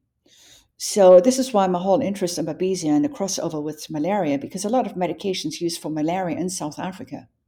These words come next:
are being used for Babesia. Right? So there's a crossover. And also in South Africa, if you get,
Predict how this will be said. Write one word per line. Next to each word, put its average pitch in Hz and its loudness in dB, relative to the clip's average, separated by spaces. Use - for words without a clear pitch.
are 190 4
being 180 -2
used 180 -4
for 175 -4
Babesia. 170 -6
Right? 160 -18
So 175 -4
there's 180 -4
a 170 -8
crossover. - -8
And 175 0
also 196 2
in 180 -2
South 190 -2
Africa, 180 -2
if 170 -2
you 175 2
get, 196 2